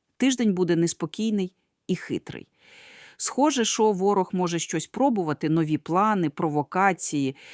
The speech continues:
е, може навіть масовані погрози чи атаки, але все то з розрахунком на страх і паніку. Так що, люди добрі, будьте обережні, не панікуйте,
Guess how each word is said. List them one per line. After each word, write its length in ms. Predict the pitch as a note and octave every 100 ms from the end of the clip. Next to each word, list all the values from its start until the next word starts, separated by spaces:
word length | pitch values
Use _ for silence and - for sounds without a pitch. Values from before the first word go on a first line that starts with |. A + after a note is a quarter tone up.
| G#3+ E3+ D#3
е, 300 | D#3 D3+ -
може 340 | F3+ G#3 G3
навіть 320 | F#3+ F#3+ F#3
масовані 580 | F#3 F#3 - G3 F3+ F3
погрози 720 | D#3+ F3+ E3+ F#3+ A3+ G3 E3
чи 200 | - F3+
атаки, 640 | D#3 - A3 B3 A3 - - - F#3
але 200 | F3+ F#3
все 200 | - C4
то 140 | B3
з 80 | G#3
розрахунком 720 | G#3 G3 F#3+ - A#3+ A#3 F#3+ F#3
на 80 |
страх 360 | F3 - F#3 -
і 20 |
паніку. 540 | - D#3 C3+ B2+ - - - - - - _ _
Так 180 | - F#3
що, 300 | - D#3+ B2+ - _ _ _ _ _ _ _ _ E3+
люди 360 | F3+ F#3 D#3+
добрі, 560 | C#3+ G#3 B3+ B3+ B3 A3 - _
будьте 380 | E3+ F3 F3 -
обережні, 680 | D#3+ D3+ E3 G#3 A3 A3 G3+
не 140 | F3+
панікуйте, 960 | D3+ D#3 D#3 - G#3+ A3+ G#3+ G3+ G3+